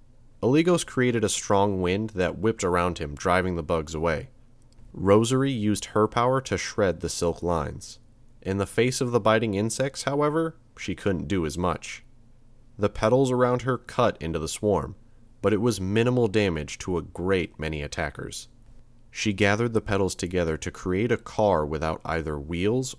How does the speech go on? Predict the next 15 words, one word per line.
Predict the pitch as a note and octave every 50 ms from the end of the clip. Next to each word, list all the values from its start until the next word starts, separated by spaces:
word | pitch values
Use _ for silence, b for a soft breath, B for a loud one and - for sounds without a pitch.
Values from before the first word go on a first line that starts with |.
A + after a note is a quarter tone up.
| - -
or | F2+ F#2
a | F#2 F2
driver's | D2+ D2+ F2 D#2+ E2+ D#2+ D2 D2 -
side | - E2 D2+ D2 - -
door, | G2 F#2+ F2 D#2 C#2 D2 - - b b b b b b b b b b _ -
and | F#2 F#2+ G2
though | F#2+ G2 A2+ B2 C#3+ D#3
she | D3+ - - C#3 A2
formed | - - - - G#2 A2 A2+ A#2+ C3+
it | B2 -
with | - F2+ -
some | - - - G#2+ G2+ F#2+ E2+
bugs | D#2 F2 E2 E2+ G2 G2+ -
trapped | - - G2+ G#2+ - -
inside, | A#2+ A#2+ A#2+ - - B2 B2+ C3+ C#3 C#3